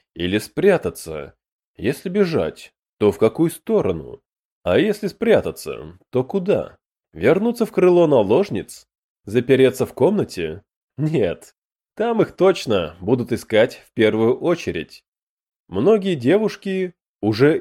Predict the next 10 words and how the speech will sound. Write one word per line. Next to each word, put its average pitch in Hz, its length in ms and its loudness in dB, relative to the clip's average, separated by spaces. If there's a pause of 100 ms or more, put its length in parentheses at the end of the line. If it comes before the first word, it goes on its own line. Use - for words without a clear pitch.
именно 135 320 2
туда 95 580 0 (200)
и 98 160 2
ринулись, 107 680 -2 (260)
дурочки. 98 840 -6 (920)
Попытаться 196 560 0
затеряться 185 720 4
в - 120 -14
технических 165 680 -2
коридорах, 143 760 -2